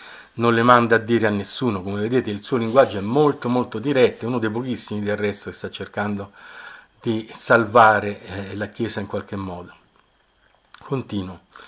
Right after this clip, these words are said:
Sotto questo profilo possiamo ormai, eh, ritenere che la privazione della Sacra Porpora e la riduzione allo stato laicale siano diventate esecuzioni sommarie,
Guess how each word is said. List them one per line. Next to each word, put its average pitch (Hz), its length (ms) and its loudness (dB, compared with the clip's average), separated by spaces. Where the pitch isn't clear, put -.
Sotto - 300 -2
questo 208 240 4
profilo 139 360 2
possiamo 120 340 2
ormai, 120 480 2
eh, 117 320 0
ritenere 120 500 0
che 110 100 -2
la 110 80 4
privazione 127 540 -2
della 117 180 2
Sacra 117 320 0
Porpora 104 580 -4
e 127 140 -2
la 131 100 8
riduzione 135 520 2
allo 117 100 4
stato 123 320 -2
laicale 110 580 0
siano 165 420 2
diventate 131 760 0
esecuzioni 180 600 -2
sommarie, 92 840 -4